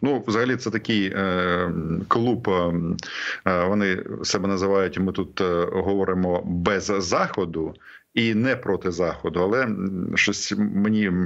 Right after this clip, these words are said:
підказує, що мета, м, принаймні Китаю, зовсім інша. Значить, е, люди приїхали, ізоляції немає, треба це приз-, визнати і констатувати. З іншого боку, що вони там, м, е, ухвалювали?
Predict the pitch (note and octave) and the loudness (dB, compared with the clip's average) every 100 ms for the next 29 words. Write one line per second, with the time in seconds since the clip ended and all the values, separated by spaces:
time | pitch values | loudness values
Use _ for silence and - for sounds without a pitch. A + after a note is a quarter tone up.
0 | E2+ - - B2 C3+ G#2+ G2 - G2 G2+ | 0 -4 -2 -2 0 0 0 0 0 0
1 | G2 B2 C#3 G2+ G2 F#2 F2 - G2+ G2+ | 0 -2 0 0 0 0 -2 -4 -2 0
2 | F#2+ F2+ - A#2+ A#2+ G2 G#2 A#2 F2+ - | 0 0 -2 0 0 0 -2 -2 -2 -2
3 | - F#2 - - - - - - A2 B2 | -6 -6 -8 -4 -2 -2 -2 -2 0 0
4 | A#2 - - G#2+ G#2 G2+ F#2+ F#2 - - | -2 -8 -2 0 2 2 0 -4 -10 -10
5 | A#2 B2+ C#3 G#2+ A2+ C#3+ F#3+ F3 C3+ A#2+ | -2 0 2 0 0 0 0 -2 0 0
6 | A2 A2+ B2+ B2 G2+ G2 B2 F3 B2 B2 | 0 0 -2 -2 0 0 2 0 0 0
7 | A2 G#2 F#2 - G2+ - G#2+ G2+ A2+ D3 | 0 0 -2 -2 -2 -2 -4 -2 0 0
8 | C#3 G#2+ G2 A2 - A2+ A2+ F2+ D#2+ - | 0 -2 -2 -2 -4 -2 0 0 -2 -6
9 | - - - F#2+ D#3+ F#3 D3+ B2 G#2 G2+ | -12 -14 -6 0 0 2 0 0 -2 2
10 | - D#3 D#3+ D3 C#3 B2 A2+ - G#2+ G2+ | 2 4 2 0 0 0 -2 -2 2 2
11 | G2+ G2 F#2+ F#2 - F2 - A#2 - A#2 | 2 2 2 0 -2 -4 -2 -2 0 0
12 | E2 E2 F2+ F#2 | 0 0 -2 -4